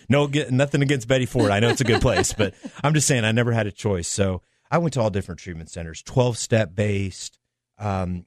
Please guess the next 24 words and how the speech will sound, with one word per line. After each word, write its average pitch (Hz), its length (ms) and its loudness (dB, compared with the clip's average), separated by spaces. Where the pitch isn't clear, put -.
really, 107 520 0
uh, - 60 -20
behavioral 104 800 0
modification, 104 1300 -2
therapeutic 113 580 2
community. 101 600 0
I 98 120 -8
literally 98 480 -2
have 85 100 -8
tried 87 260 -4
them 80 140 -10
all. 73 100 -8
I 82 100 -6
tried 92 280 -12
the 82 80 -20
high 143 220 2
dollar 131 260 0
ones. 123 460 -2
I've 101 180 -8
tried 98 360 -6
the 87 100 -12
state - 380 -2
funded 123 340 -2
ones. 113 580 -4